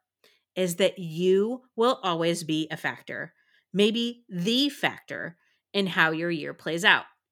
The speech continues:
Because it doesn't matter where you go or what's going on or what's happening in the outside world, you will always be the constant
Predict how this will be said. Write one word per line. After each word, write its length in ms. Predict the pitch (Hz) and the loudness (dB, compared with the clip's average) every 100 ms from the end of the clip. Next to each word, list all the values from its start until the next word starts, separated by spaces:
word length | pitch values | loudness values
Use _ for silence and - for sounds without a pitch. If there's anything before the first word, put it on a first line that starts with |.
| _ _ _ _ _ _ - - | _ _ _ _ _ _ -20 -6
Because 240 | 220 233 | -4 -2
it 100 | 240 | 0
doesn't 280 | 247 233 208 | 0 0 2
matter 340 | 185 202 233 | 4 4 4
where 220 | 220 226 | 0 -2
you 160 | 240 254 | -2 -2
go 320 | 202 147 135 | -2 -2 -2
or 160 | 151 170 | -2 -2
what's 380 | 165 180 190 - | 0 0 0 -4
going 320 | 233 233 220 | -2 -2 -4
on 340 | 151 139 151 | -4 -2 -2
or 80 | 160 | -4
what's 260 | 160 202 - | -2 -4 0
happening 440 | - 214 233 240 | 2 2 0 -6
in 220 | 240 247 | -6 -4
the 160 | 254 247 | -4 0
outside 540 | 202 262 - 226 240 202 | 2 0 2 2 2 0
world, 400 | 147 123 165 - _ _ _ _ _ | -4 -6 -10 -16 _ _ _ _ _
you 380 | 190 175 220 240 | -6 -2 0 0
will 380 | 240 254 269 - _ | 0 0 -2 -6 _
always 560 | 180 175 175 175 175 170 | 0 2 2 0 -2 -4
be 300 | 151 156 156 | -4 -4 -4
the 100 | 170 | -6
constant 600 | - 139 - - 147 | -8 -8 -8 -10 -10